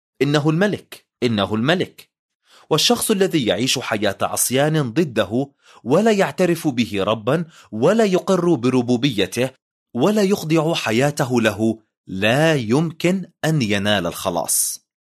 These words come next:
ثم إنهم يقولون ما يلي: "أجل." فهم يقولون: "ولكن يا ماك آرثر، إن ما تعلمه هو خلاص قائم على الأعمال البشرية." وهم يقولون،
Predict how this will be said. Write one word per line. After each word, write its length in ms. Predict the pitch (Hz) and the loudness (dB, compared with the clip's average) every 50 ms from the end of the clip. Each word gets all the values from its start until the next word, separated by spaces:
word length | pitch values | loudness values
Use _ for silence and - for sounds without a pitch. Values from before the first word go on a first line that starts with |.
| _ _ _ _ _ _ _ _ _ _ _ _ | _ _ _ _ _ _ _ _ _ _ _ _
ثم 220 | - - 139 151 | -6 -2 -2 0
إنهم 600 | - 196 220 202 190 165 175 175 170 170 170 165 | 0 2 2 2 2 2 2 2 0 0 -2 -4
يقولون 720 | - - 143 143 - - 147 139 156 170 160 147 139 131 | -4 -4 -4 -4 -2 -2 0 2 4 2 2 2 0 0
ما 140 | 117 107 98 | 0 0 0
يلي: 340 | 95 87 85 80 73 52 - _ _ _ _ _ _ _ _ _ - | 0 -2 -4 -6 -8 -12 -16 _ _ _ _ _ _ _ _ _ 0
"أجل." 380 | 127 170 175 - 107 80 62 - - _ _ _ _ _ _ _ _ _ _ | 2 2 2 2 -2 -4 -6 -14 -20 _ _ _ _ _ _ _ _ _ _
فهم 320 | - - 110 95 104 92 | -4 -2 -2 -2 -2 -2
يقولون: 680 | 95 95 90 - - 98 104 147 156 143 135 135 135 - _ _ _ _ _ _ _ _ _ _ - | -4 -4 -4 -4 -6 -2 0 2 2 2 2 0 -2 -6 _ _ _ _ _ _ _ _ _ _ -2
"ولكن 440 | 139 180 240 247 233 233 226 208 196 | 2 2 2 2 2 0 0 0 2
يا 160 | 190 196 196 | 2 0 2
ماك 240 | 190 190 175 185 - | 2 0 0 0 0
آرثر، 500 | 143 143 120 110 - 113 113 113 120 - _ _ _ _ _ _ _ _ - | 0 0 0 0 -2 -2 -2 -2 -2 -6 _ _ _ _ _ _ _ _ -2
إن 140 | 175 180 175 | 0 2 2
ما 160 | 175 196 202 | 2 2 2
تعلمه 600 | 196 196 190 165 175 180 180 233 240 220 202 165 | 2 0 0 0 0 0 0 0 2 2 0 2
هو 560 | 190 190 170 139 151 185 175 165 165 165 165 | 2 0 2 2 0 0 2 2 2 2 0
خلاص 520 | 160 - 147 127 123 165 202 202 190 - | 0 -2 -2 0 2 2 2 0 0 -2
قائم 640 | 208 180 - - 151 156 170 - 175 175 185 175 143 | -2 -4 -2 0 2 2 2 2 0 0 0 0 0
على 220 | 95 92 123 143 | 0 0 0 0
الأعمال 480 | 147 147 - 139 123 120 113 120 135 143 | 0 0 -2 -2 -2 0 0 0 0 0
البشرية." 720 | 147 143 165 156 - 180 190 214 175 117 85 - - - _ _ _ _ _ _ _ _ _ _ _ _ _ - | 0 0 -2 0 2 2 0 0 0 -2 -6 -8 -10 -14 _ _ _ _ _ _ _ _ _ _ _ _ _ -4
وهم 260 | 98 101 107 107 98 | -2 -2 -2 -2 -2
يقولون، 640 | 95 95 95 - 104 104 127 135 127 120 120 117 | -4 -4 -4 -4 -2 0 0 2 2 0 -2 -6